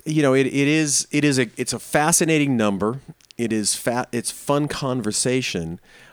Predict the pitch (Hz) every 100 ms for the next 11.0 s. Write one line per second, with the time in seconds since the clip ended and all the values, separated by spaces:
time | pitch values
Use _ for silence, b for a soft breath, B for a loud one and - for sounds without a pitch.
0 | B 101 120 110 107 - - - 180 190
1 | 156 185 185 - 147 143 139 - 143 135
2 | - 147 160 135 110 - 110 - - 113
3 | 135 185 107 76 67 - - 107 101 104
4 | - B B B B 110 104 101 - 113
5 | 107 - 113 110 - 147 139 - - 147
6 | 120 92 - _ - - 127 113 113 110
7 | 107 107 104 95 - - - 80 78 69
8 | - 110 104 - 147 185 - 95 92 -
9 | B B B - 123 113 104 139 139 127
10 | 110 143 117 101 - 92 90 82 82